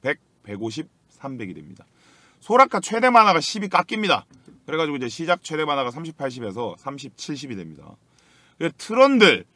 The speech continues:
빠는 주문력 개수가 지금 백 프로인데 그게 오십 프로로 하향이 되고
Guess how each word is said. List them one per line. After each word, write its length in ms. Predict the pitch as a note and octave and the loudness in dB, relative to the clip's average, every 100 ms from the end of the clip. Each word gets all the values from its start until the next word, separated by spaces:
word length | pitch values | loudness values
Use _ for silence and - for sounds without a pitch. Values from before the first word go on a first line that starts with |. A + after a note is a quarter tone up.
| _ _ _ _ _ | _ _ _ _ _
빠는 500 | G3 A3 B3 B3+ A#3 | 4 6 6 4 0
주문력 380 | E3+ E3+ G#3+ G#3 | -2 -2 0 0
개수가 240 | F3 E3 | 0 0
지금 160 | C#3 C#3+ | -2 -4
백 200 | C3 C#3+ | -4 -4
프로인데 340 | G#3 G3 D#3 | -2 -2 0
그게 100 | C#3 | 0
오십 340 | B2 A#2 D#3 D#3+ | -2 -4 -6 -8
프로로 640 | D3+ D3 D3 C#3 F#3+ G3 | -8 -4 -2 -2 0 0
하향이 320 | D3+ C3+ C3+ | 0 -2 -4
되고 360 | A2 F2+ E2 F2+ | -6 -10 -12 -16